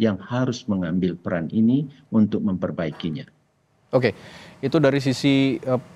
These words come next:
Speaker 2: penyelenggara pemilunya begitu ya, Pak Hadar. Saya ingin bicara
Speaker 1: I-,
Speaker 2: dari sisi
Speaker 1: iya.
Speaker 2: pemilih saat ini. Saya melihat atau mencatat pemilih pada pemilu dua ribu sembilan belas, pada, eh, pemilu kali itu ada empat puluh satu juta orang lebih, hampir empat puluh dua juta yang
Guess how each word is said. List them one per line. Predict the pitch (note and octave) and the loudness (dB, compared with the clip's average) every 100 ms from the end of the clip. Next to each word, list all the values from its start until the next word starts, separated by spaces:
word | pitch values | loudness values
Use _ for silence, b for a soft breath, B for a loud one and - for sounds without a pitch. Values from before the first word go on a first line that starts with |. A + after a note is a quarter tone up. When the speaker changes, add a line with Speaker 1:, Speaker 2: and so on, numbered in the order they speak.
| - | -2
Speaker 2:
penyelenggara | C#3 C3 B2+ A#2+ B2 | 2 4 4 4 4
pemilunya | - B2 B2 C3+ C#3+ G#2+ | 2 2 2 2 2 0
begitu | G2 F#2+ | -2 -4
ya, | F#2 | -4
Pak | F#2 | -4
Hadar. | F#2 F#2 - | -4 -8 0
Saya | C#3 D3+ | 2 2
ingin | D3 C#3+ | -2 -2
bicara | B2 B2+ C#3 | 0 0 2
Speaker 1:
I-, | B2 | 0
Speaker 2:
dari | B2 | -2
sisi | A#2 B2 - F3 | -6 -8 -4 -2
Speaker 1:
iya. | |
Speaker 2:
pemilih | E3+ G#3 A#3 B2+ | 2 4 2 2
saat | A#2 F#2+ | 0 0
ini. | D#2+ - B B B | -6 -10 B B B
Saya | - E3 | 0 0
melihat | F#3+ E3+ D3 D#3 - | 2 2 2 2 0
atau | C#3+ - | 0 0
mencatat | C#3+ C#3 C3+ - F3 - - - - - C#3+ | 0 2 0 2 -2 -4 -12 -20 -20 -4 0
pemilih | D3 E3 E3+ | 2 2 2
pada | D3 C3 | 0 0
pemilu | B2+ B2+ B2 | 0 2 2
dua | A#2 | 2
ribu | A2+ G#2+ | 0 -2
sembilan | - G2+ | -2 -2
belas, | F#2 D2 - | 0 -2 -2
pada, | G#2+ G#2+ A#2 A2+ G#2 F#2 | -4 2 2 4 2 0
eh, | - G#2+ G#2 G#2+ - - _ _ | -2 -2 0 -2 -6 -20 _ _
pemilu | - B2+ B2 | -2 0 2
kali | A#2+ A#2 A2+ | 2 0 0
itu | - A#3 A3+ - - - | 0 -2 -4 -16 -20 -8
ada | A#2+ A#2+ D3 D#3 | -4 2 4 4
empat | - B2+ C3+ C#3+ | 0 -2 0 0
puluh | C#3 | 0
satu | C3 B2+ B2 | -2 -2 -2
juta | B2 C3+ | 0 2
orang | A2+ A#2+ B2 A#2+ | 4 4 2 0
lebih, | A2 A#2+ - - | -2 -2 -4 -10
hampir | - A#2 A2+ | -4 -4 0
empat | A2+ | -2
puluh | - A2+ | 0 0
dua | A2+ | 0
juta | G#2+ G#2+ D#3+ | 0 0 0
yang | D3 E3+ | 0 -4